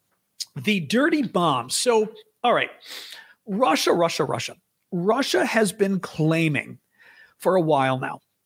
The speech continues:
that Ukraine is developing a dirty bomb and they're thinking of using it against the Russians.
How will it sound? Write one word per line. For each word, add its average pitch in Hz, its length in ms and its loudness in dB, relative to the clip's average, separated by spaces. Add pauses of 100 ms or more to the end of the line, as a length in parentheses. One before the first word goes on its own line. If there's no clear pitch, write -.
(140)
that 160 340 0
Ukraine 220 640 0
is 185 140 2
developing 156 560 -2
a 120 100 -4
dirty 127 400 -4
bomb 131 500 -2
and 123 120 0
they're 147 100 2
thinking 180 400 0
of 170 160 -2
using 220 400 0
it 247 80 0
against 226 360 -4
the 294 80 2
Russians. 415 760 -2